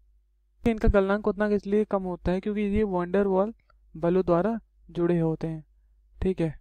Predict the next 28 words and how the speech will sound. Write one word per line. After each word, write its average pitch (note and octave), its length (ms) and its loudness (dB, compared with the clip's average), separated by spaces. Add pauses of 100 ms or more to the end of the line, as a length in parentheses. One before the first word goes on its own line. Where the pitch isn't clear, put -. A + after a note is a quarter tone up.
(1800)
और F3+ 360 0 (1800)
चौथा F#3+ 340 0
पॉइंट G3+ 420 0
है G#3 220 2 (720)
कि A3 180 8
जो G#3+ 160 2
आयनिक G3 360 0
यौगिक A3+ 260 0
हैं G#3+ 120 0
वो A#3 180 0
जल G3+ 340 2
तथा F#3+ 400 0
अन्य G#3+ 180 -2
प्रबल G3+ 320 -4
ध्रुवीय F#3+ 440 0
विलायकों E3+ 680 -2
में, G3 120 -4
यानी F#3+ 140 -4
पोलर F#3 320 0
सॉल्वेंट D#3+ 400 -4
में G3 120 -2
विलेय F#3 280 2
हैं, A3 200 0 (360)
लेकिन F#3+ 220 -4
जो F#3+ 100 2
अध्रुवीय F3 500 2
विलायक E3+ 500 0
हैं E3 160 -8